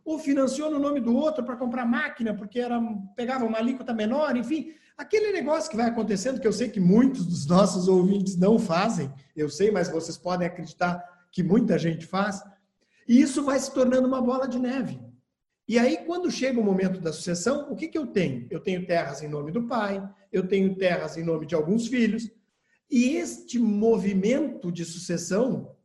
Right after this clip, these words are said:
por exemplo, pode incidir outro tipo de imposto.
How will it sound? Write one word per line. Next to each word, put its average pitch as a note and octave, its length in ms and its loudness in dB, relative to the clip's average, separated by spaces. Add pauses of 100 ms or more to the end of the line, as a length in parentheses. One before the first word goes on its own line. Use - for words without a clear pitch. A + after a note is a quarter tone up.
(140)
por A#3 200 8
exemplo, F3+ 580 0 (320)
pode G3 240 0
incidir G3 320 0
outro G#3+ 220 2
tipo A#3 260 -2
de A3 120 0
imposto. C#4 500 -4